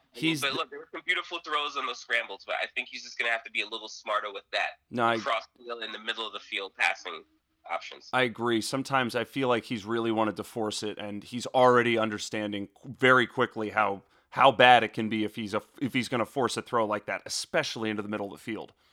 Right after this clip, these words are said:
Speaker 2: Yeah, these N F L defenses, the speed, I mean, the closing speed is a lot faster than college. These guys are keyed in,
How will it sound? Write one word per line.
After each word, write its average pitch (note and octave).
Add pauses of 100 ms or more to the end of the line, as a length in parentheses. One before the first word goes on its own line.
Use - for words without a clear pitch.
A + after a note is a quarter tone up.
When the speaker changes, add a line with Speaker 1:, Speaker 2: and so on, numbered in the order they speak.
(400)
Speaker 2:
Yeah, B2+
these C#3
N E3
F F3+
L D#3
defenses, C3+
the A#2+
speed, D3 (140)
I A#2+
mean, A#2+
the A2+
closing E3
speed C#3
is B2+
a B2+
lot B2+
faster A#2+
than G#2+
college. G#2+
These A#2
guys B2
are A2
keyed B2+
in, A2